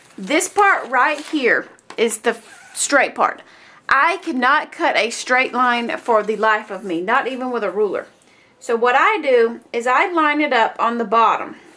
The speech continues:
So, I don't even have to cut all that off. I just line it straight up. So, all I'll have to cut out is this, that, and this.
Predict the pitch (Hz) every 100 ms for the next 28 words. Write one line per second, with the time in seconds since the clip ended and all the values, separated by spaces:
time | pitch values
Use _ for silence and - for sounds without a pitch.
0 | - - 233 240 285 294 269 233 214 -
1 | - - 226 - 185 185 180 123 104 -
2 | _ _ _ _ - 226 226 240 226 226
3 | 190 123 - - 143 185 269 226 - -
4 | _ - 220 202 262 302 320 311 233 285
5 | 247 220 - 196 208 - 277 294 294 -
6 | - - - - - - 247 254 254 -
7 | - 214 208 214 - - - -